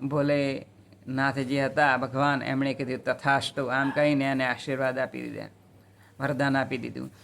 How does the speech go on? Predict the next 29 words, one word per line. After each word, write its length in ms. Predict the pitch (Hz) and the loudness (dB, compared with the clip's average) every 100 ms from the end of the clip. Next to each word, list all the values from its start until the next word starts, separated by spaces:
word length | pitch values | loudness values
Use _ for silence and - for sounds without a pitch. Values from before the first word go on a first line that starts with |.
| - - | -20 -6
એટલે 400 | 143 156 147 123 - - - - | -2 0 0 -2 -10 -16 -14 -2
આ 160 | 143 | 2
રાજા 280 | 139 139 143 | 2 4 2
પોતે 480 | 139 131 143 131 123 - - - - | 0 -2 -2 -2 -6 -16 -20 -20 -6
ખુશ 220 | 156 139 | -4 -2
થતો 240 | - 139 143 | -2 0 2
એ 100 | 135 | 2
ઘરે 280 | 123 131 135 | 0 0 2
જાય 220 | 135 135 | 2 2
છે, 240 | 135 135 131 - - - - | -2 -4 -6 -14 -20 -20 -6
પોતાના 380 | 113 139 135 | -2 2 2
રાજમહેલની 720 | 135 135 123 131 131 135 135 | 4 2 2 2 2 2 2
અંદર 280 | 139 139 127 107 - _ - - - | 2 2 0 -2 -14 _ -20 -20 -2
આ 80 | 139 | 0
ગાયત્રી 480 | 131 135 131 139 139 | 2 2 2 0 0
દેવીને 300 | 131 131 127 | 0 0 0
વાત 300 | 127 120 - | 0 0 -2
કરે 180 | 123 | -4
છે. 220 | 120 - - - - - - - - _ _ _ _ _ _ _ _ | -4 -10 -14 -18 -20 -20 -20 -20 -20 _ _ _ _ _ _ _ _
અને 440 | 139 165 156 120 - _ - - | -2 2 2 -2 -10 _ -20 -2
આ 120 | 139 | 0
ગાયત્રી 480 | 127 131 143 143 147 | 2 2 2 2 -2
દેવી 380 | 139 139 143 131 - - - - | 0 0 -2 -4 -14 -20 -20 -8
અને 220 | 143 139 131 | -4 -2 0
દેવવર્મા 720 | 143 139 131 135 143 127 107 - - - - | 0 2 2 2 2 2 -4 -16 -20 -20 -10
એ 120 | 135 | -6
ખુશ 480 | 143 - 151 143 - - | -6 -4 -2 -2 -6 -2
થાય 200 | 139 139 | 0 0
છે 300 | 143 143 | -2 -2